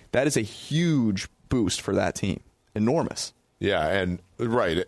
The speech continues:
Speaker 2: And so then the question then becomes, okay, if, and, and I think we're starting to come up to why we like Houston here ultimately. If, if,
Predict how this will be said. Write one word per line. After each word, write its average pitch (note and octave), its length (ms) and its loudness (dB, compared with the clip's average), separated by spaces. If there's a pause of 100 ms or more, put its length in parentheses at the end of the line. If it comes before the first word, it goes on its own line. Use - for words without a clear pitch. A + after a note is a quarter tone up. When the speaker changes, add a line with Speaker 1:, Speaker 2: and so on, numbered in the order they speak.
(120)
Speaker 2:
And A2+ 300 0
so B2 140 0
then B2 160 0
the A2+ 80 -2
question B2+ 400 0
then A2+ 120 2
becomes, F2+ 600 -2 (680)
okay, G2 340 0
if, - 520 -2 (1160)
and, E2+ 120 -2
and F#2+ 240 0
I F#2+ 60 0
think F#2+ 200 -4
we're F2+ 180 0
starting F#2 280 0
to F2 60 -2
come F#2+ 160 -2
up F2+ 120 -2
to G2 60 -4
why F2+ 180 2
we F2+ 100 2
like F#2 260 2 (140)
Houston A2+ 400 -2
here F2+ 200 2
ultimately. F2 640 0 (1120)
If, G#2 340 -2
if, A2 140 -2